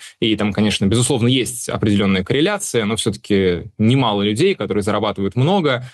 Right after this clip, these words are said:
но и тратят тоже все практически в ноль. Даже большая часть каких-то дорогих автомобилей в России, она куплена в кредит. То есть люди, которые покупают,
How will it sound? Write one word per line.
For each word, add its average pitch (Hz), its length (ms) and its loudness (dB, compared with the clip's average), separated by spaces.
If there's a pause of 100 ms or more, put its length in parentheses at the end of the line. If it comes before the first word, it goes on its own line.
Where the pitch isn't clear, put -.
(120)
но 151 180 2
и 113 40 -2
тратят 131 340 -4
тоже 110 400 0
все - 160 0
практически - 520 -2
в 123 80 2
ноль. 90 260 0 (320)
Даже 98 320 2
большая 117 400 0
часть 117 320 -2
каких-то 98 460 -4
дорогих 131 420 0
автомобилей 107 480 0
в 101 60 0
России, 120 320 0
она 131 180 -2
куплена 117 320 0
в - 140 -8
кредит. 110 480 0
То - 80 -4
есть - 200 -6
люди, 101 280 2
которые 95 280 0
покупают, 101 520 0